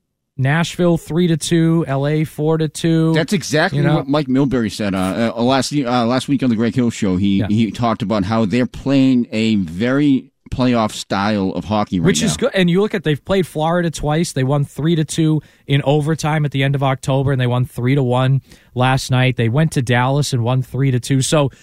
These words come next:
Speaker 1: look, obviously, I would love for them to win every game five or six nothing, right? Yay, that'd be great. But in the reality,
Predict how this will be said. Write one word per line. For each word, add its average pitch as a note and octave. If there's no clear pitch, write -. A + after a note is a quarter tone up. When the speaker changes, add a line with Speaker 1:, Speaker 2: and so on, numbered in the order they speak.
Speaker 1:
look, G#3+
obviously, E3
I D3
would B2
love D3
for D#3
them C#3+
to C3
win C3+
every B2
game B2+
five B2+
or A#2+
six -
nothing, G#2
right? A2+
Yay, B2
that'd A2+
be G#2+
great. B2+
But E3
in F#3
the F3
reality, D3+